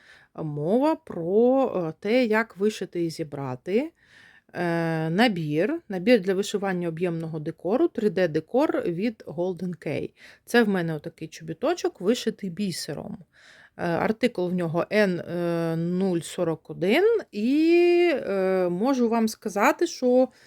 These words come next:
е, попередній за-, е, задум цього відео в мене був трішки інакший. Я хотіла зробити, е, почати з огляду набору, як це все зазвичай робиться, а потім знімати, ну, типу, щоденник,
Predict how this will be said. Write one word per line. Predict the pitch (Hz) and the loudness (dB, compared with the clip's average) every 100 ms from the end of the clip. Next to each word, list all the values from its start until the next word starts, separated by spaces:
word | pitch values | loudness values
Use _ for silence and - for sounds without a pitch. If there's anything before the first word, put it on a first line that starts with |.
| _ _ | _ _
е, | 185 175 | -8 -4
попередній | - 233 233 254 269 277 | -4 -2 2 4 6 4
за-, | 220 240 196 | 6 4 4
е, | 208 | 2
задум | 196 247 220 214 | 4 4 6 4
цього | 226 202 | 4 2
відео | 202 247 311 | 2 4 4
в | 233 | 6
мене | 240 240 | 6 4
був | 196 226 | 2 -2
трішки | - 214 - 202 | -2 -2 -2 -2
інакший. | 180 156 - - | -2 -6 -12 -8
Я | 165 | -6
хотіла | 214 214 214 196 | -4 -2 0 0
зробити, | 180 185 190 180 170 - - - - - | 0 2 2 2 0 -2 -14 -20 -18 -4
е, | 165 160 151 - | -2 0 -2 -2
почати | 208 202 160 165 | -2 0 -2 0
з | |
огляду | 165 165 147 156 | 0 0 -2 -4
набору, | 143 190 427 494 381 | -2 4 8 8 8
як | 381 - | 4 0
це | 359 | -4
все | - 339 330 320 311 302 294 285 277 | -2 2 4 4 4 4 2 2 2
зазвичай | 262 247 262 277 254 | 0 -2 0 2 4
робиться, | 254 214 226 - 220 208 | 4 2 -2 0 2 2
а | 185 | -2
потім | - 285 302 285 220 | -2 -2 0 2 2
знімати, | 190 185 220 214 180 175 | 0 0 0 0 -4 -2
ну, | 226 | -2
типу, | 226 202 - | -2 -6 -8
щоденник, | 165 - 160 180 320 320 320 311 - | -12 -8 0 4 4 4 0 -2 -8